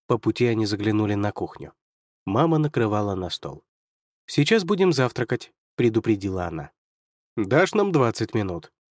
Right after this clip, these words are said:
попросил отец. «Нужно кое-что покрасить. Пока будем есть, краска как раз подсохнет». «Ладно, только недолго,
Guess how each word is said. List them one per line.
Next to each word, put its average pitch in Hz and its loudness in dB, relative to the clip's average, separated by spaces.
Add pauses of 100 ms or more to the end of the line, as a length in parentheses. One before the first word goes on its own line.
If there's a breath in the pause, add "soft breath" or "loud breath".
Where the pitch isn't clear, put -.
(160)
попросил 113 0
отец. - -10 (500)
«Нужно 131 4
кое-что 131 2
покрасить. 120 -2 (340)
Пока 127 2
будем 135 2
есть, 170 0
краска 160 0
как 120 0
раз 151 0
подсохнет». - -4 (560)
«Ладно, 147 2
только 185 2
недолго, 117 0